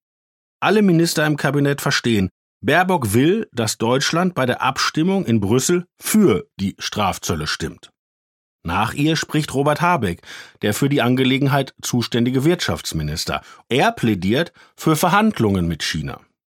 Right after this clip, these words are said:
Um dafür Spielräume zu schaffen, will er, dass sich Deutschland erst einmal enthält. Vor einer wichtigen Entscheidung in Brüssel werden in der Bundesregierung also alle drei möglichen Positionen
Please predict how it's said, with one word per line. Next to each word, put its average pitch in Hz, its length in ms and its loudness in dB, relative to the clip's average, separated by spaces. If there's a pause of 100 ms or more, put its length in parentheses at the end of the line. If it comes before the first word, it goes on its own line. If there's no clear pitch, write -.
(600)
Um 123 140 2
dafür 120 300 0
Spielräume 117 640 2
zu 104 120 -2
schaffen, 127 440 0
will 104 220 0
er, 131 360 0
dass 147 280 -4
sich - 200 -4
Deutschland 156 560 -2 (100)
erst 117 380 -4
einmal 113 480 0
enthält. 123 640 0 (1200)
Vor 190 440 0
einer 120 300 2
wichtigen 123 460 0
Entscheidung 156 540 0
in 110 140 2
Brüssel 156 520 0 (300)
werden 143 400 2
in 147 100 2
der 123 120 4
Bundesregierung 139 840 2
also 127 440 0
alle 202 460 2
drei 120 640 0
möglichen 135 560 2
Positionen 123 760 0